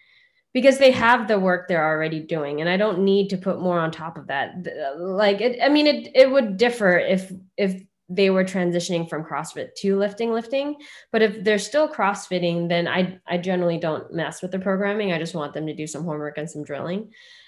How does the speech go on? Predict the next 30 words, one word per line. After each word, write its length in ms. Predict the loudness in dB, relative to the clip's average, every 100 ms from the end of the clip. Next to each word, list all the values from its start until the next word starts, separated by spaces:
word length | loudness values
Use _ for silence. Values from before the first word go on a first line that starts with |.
| _ _
Um, 640 | 2 4 4 0 -4 -6 -8 _ _ _ _ _ _ _ 0
I, 220 | 0 0 -2
I 80 | 2
mean, 320 | 4 6 4
the 100 | 2
first, 560 | 0 0 0 -2 -6 -4
uh, 180 | 0 0 -4 -18 _ _ -20 -20 -18
the 60 | -4
first 240 | 0 2
CrossFit 380 | 6 6 4 -2
Games 300 | 2 2 2
athlete 320 | 0 0 -2
I 120 | 0 0
worked 260 | -2 -4
with, 220 | -6 -6 -6
Danae 280 | -4 -2 -2
Brown, 380 | -4 -4 -4 -2
back 200 | -4 -4
in 80 | -10
two 180 | -8
thousand 440 | -6 -6 -6 -10 -10
fourteen, 420 | -10 -10 -8 -10 -8
two 140 | -6
thousand 320 | -6 -6 -10
fifteen, 340 | -12 -10 -4 -2
like, 180 | -2 -2
I 120 | -2
did 440 | -2 0 0 2
give 220 | 0 0 0
her 520 | -4 -2 -4 -6